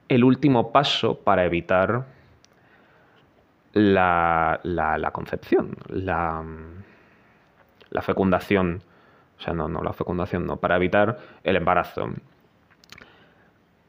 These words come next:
Mucho, y hay otros, hay otros... Huh. Irónicamente acabo de darme cuenta de uno de los fallos del...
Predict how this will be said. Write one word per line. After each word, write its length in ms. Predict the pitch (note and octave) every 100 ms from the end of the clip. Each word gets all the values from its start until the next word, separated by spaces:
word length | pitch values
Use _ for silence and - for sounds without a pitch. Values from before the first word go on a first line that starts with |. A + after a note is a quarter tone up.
| _ _ _ _ -
Mucho, 600 | A2+ A#2 A#2 - A2+ G2
y 200 | F2 G2 -
hay 200 | F#2 F2+
otros, 600 | F#2 F#2 - - - - - _ _ _ _ _ _ _
hay 160 | G#2+ F#2+
otros... 1000 | F2+ F#2+ F2+ E2+ - - - - - - - - - - - - - _ _ _ _ _ _ _ _ _ _ _ _ _ _ _ _ _ _ _ _ _ _ _ _ _ - B3
Huh. 140 | E3 - - _ _ _ _ _ _ _ -
Irónicamente 540 | A2 C3+ C3 C3+ B2+
acabo 280 | A2+ G#2 G2
de 60 |
darme 240 | G2 F#2+ F#2
cuenta 380 | F#2+ G2 F#2 F2+
de 340 | E2+ E2+ F#2+ _ _ -
uno 260 | G2+ F#2+ F2+
de 60 |
los 240 | F#2 - -
fallos 480 | F#2 E2+ F2 - -
del... 380 | F2+ D#2+ -